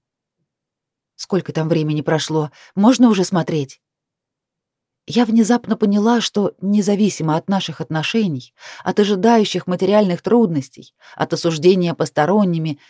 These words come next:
я хочу, просто очень-очень желаю, чтобы тест показал две полоски и беременность подтвердилась.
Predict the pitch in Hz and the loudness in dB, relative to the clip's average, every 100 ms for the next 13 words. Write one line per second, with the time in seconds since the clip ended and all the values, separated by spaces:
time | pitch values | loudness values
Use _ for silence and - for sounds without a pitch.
0 | _ _ - 165 208 - 226 - 220 170 | _ _ -8 -4 -2 -4 -6 -6 -8 -8
1 | - _ _ _ _ 247 262 - 254 - | -10 _ _ _ _ 2 2 2 -2 -2
2 | - 277 269 277 262 - 262 254 233 202 | 0 0 2 0 -2 0 2 4 2 -2
3 | 202 220 240 226 190 - 196 202 226 - | 2 2 4 2 -2 -2 0 2 2 0
4 | 190 202 190 202 156 202 185 185 208 214 | -2 0 2 2 2 0 2 2 4 2
5 | - 202 - - - 190 202 208 196 185 | -2 -4 -6 -12 -4 2 4 4 2 -4
6 | - 180 180 175 170 135 117 113 - | -4 -6 -2 -2 -2 -6 -10 -12 -20